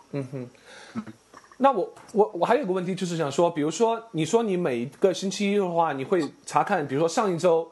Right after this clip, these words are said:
可能哪一个文章最，访问量最大，可能转发量，哪，哪个文章访-，转发量又最大，像这些统计的话，你都是完全自动化的，还是说你会去 go over 上，上一周的这个 Google Analytics，然后把它做一个记录，还是说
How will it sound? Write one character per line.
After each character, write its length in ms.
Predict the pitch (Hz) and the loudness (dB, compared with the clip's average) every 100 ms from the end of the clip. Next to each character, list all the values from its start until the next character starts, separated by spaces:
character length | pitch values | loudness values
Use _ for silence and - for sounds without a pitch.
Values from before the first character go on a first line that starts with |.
| _ | _
可 100 | - | -2
能 140 | 156 170 | 0 0
哪 120 | 123 | 0
一 60 | |
个 80 | 151 | 0
文 180 | 170 143 | 0 0
章 220 | 156 156 | 0 0
最， 340 | 151 165 139 - - | 2 0 0 -6 2
访 180 | 151 139 | 2 4
问 100 | 190 | 0
量 120 | 175 | 0
最 160 | 156 147 | 0 0
大， 300 | 139 135 123 | 2 0 -2
可 140 | - | -4
能 120 | 135 | -4
转 220 | 147 131 123 | 0 0 2
发 140 | 170 | 0
量， 180 | 165 143 - | 0 -6 -6
哪， 280 | 139 131 120 | -4 -2 -2
哪 120 | 147 | -2
个 60 | 156 | 0
文 100 | 180 | 0
章 160 | 180 175 | 0 0
访-， 240 | 131 104 - - - | -4 -6 -16 -14 -2
转 160 | 131 | 0
发 140 | 127 196 | 2 2
量 180 | 196 | 0
又 120 | 165 147 | -2 -2
最 160 | 135 | -2
大， 200 | 127 120 - - - | 0 -4 -8 -20 -14
像 160 | - 294 | -4 0
这 120 | 330 | 0
些 120 | 285 | 0
统 220 | 294 185 143 | -2 -2 -2
计 80 | |
的 80 | 185 | 0
话， 140 | 185 156 | 0 0
你 100 | 143 | -4
都 80 | |
是 120 | 175 214 | -2 0
完 120 | 185 | 0
全 160 | 226 | -2
自 140 | 220 262 | -2 0
动 160 | 185 | 0
化 200 | 147 175 | 2 0
的， 140 | 139 123 | 2 0
还 140 | 165 | -2
是 120 | 165 | -4
说 300 | 170 196 196 - - - | 0 2 0 -4 -20 -8
你 100 | - | 0
会 100 | 160 | 2
去 160 | 202 226 | 2 0
go 100 | 175 | 2
over 440 | 220 220 202 190 | 2 2 2 0
上， 280 | 214 196 160 | 0 -2 -2
上 200 | - 202 | 0 0
一 140 | 180 170 | 0 -2
周 220 | 185 180 | 0 2
的 100 | 165 | 0
这 140 | 147 | -2
个 260 | 147 143 131 | 0 0 0
Google 260 | 127 160 147 | -2 0 0
Analytics， 560 | 143 135 123 - - | 0 0 -2 -4 -2
然 120 | 135 | 0
后 100 | 151 | 2
把 160 | 143 123 | 2 0
它 140 | 131 | -2
做 200 | 135 165 | 0 0
一 40 | 139 | 0
个 100 | 147 | -2
记 180 | 156 160 | -2 -2
录， 160 | 139 | -2
还 160 | 123 131 | -2 -4
是 140 | 135 | -6
说 400 | 143 160 156 156 | 0 0 0 -4